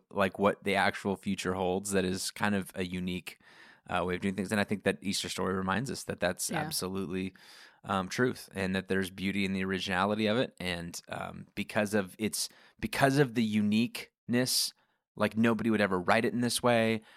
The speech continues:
Speaker 1: Um, I, I think of, like, um, I think of,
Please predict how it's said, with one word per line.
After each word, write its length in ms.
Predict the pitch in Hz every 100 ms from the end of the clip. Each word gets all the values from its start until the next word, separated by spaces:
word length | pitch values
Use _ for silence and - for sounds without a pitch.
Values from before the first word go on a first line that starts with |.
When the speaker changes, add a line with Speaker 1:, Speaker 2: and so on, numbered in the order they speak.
| - _ -
Speaker 1:
Um, 240 | 110 98
I, 120 | - -
I 40 |
think 180 | 131 147
of, 100 | 120
like, 280 | 113 104 -
um, 340 | 104 90 87 - _ _ _ _ _ _ _ _ _ - -
I 40 |
think 180 | 107 113
of, 340 | 104 92 -